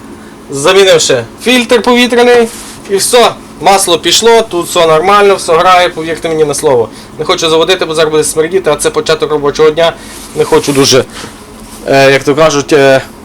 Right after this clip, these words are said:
смердіти всередині в приміщенні. Тому, повірте на слово, вона працює, все гарно. І ось такий ремонт. Я надіюся, може, був комусь корисний,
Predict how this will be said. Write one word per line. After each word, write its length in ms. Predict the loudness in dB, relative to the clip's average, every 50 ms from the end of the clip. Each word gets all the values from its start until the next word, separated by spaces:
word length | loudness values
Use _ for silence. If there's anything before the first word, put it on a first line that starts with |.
| -20 -16 -10
смердіти 480 | -8 -4 0 0 2 2 2 2 0 0
всередині 480 | 0 2 2 2 2 2 2 2 2
в 40 | 2
приміщенні. 640 | 0 0 0 2 2 2 0 -2 -4 -6 -8 -12 -12 -14 -18 -20 -20 -14 -12 -12 -10 -10 -12 -14 -16 -18 -20 -20 -20 -12 -2 2 4
Тому, 180 | 4 4 4
повірте 320 | 4 4 2 2 2 2 2
на 100 | 2 2
слово, 300 | 2 2 4 4 4 4
вона 240 | 4 4 2 2
працює, 480 | 2 2 -2 0 2 4 4 6 4 4
все 160 | 2 2 2
гарно. 440 | 2 4 4 2 2 0 -2 -6 -8 -6 -2
І 40 | 0
ось 120 | 0 0
такий 260 | -2 -2 -2 0 2
ремонт. 440 | 4 4 4 4 4 2 2 0 -4 0
Я 120 | 2 2
надіюся, 420 | 2 2 2 2 2 2 2 2
може, 220 | 2 2 2 2 2
був 160 | 0 0 0
комусь 280 | 0 -2 0 0 -2 0
корисний, 580 | 2 2 4 4 2 2 0 0 -2 -2 -2